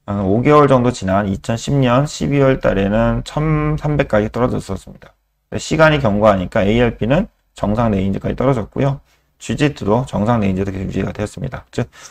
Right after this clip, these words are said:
코티솔은 잘 서프레션이 됐다는 얘기죠. 그렇지만 비유행과 크레아틴은 시간이 지나면서 점점 증가됐어요.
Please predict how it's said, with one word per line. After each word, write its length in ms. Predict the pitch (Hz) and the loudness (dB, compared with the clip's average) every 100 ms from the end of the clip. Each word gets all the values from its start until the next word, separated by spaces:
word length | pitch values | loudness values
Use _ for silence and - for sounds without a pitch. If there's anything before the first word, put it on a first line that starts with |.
| - | -6
코티솔은 480 | 165 175 175 165 160 | -2 2 2 2 2
잘 260 | 127 123 | 2 2
서프레션이 500 | - 160 - 170 151 | 4 2 4 2 2
됐다는 320 | 104 - 123 92 | 2 2 2 2
얘기죠. 460 | 95 92 104 120 - - - _ _ _ - _ _ | -2 -2 -2 -4 -8 -20 -20 _ _ _ -20 _ _
그렇지만 340 | - 131 147 - | 2 4 4 4
비유행과 480 | 139 165 170 151 | 6 8 8 6
크레아틴은 500 | 147 180 180 127 135 | 4 6 6 4 4
시간이 380 | 135 180 175 175 | 4 4 4 4
지나면서 400 | 139 113 110 107 | 4 2 2 0
점점 260 | 95 104 107 | 0 0 -2
증가됐어요. 880 | - 123 135 104 92 - 92 82 | 0 4 6 4 0 -2 -4 -4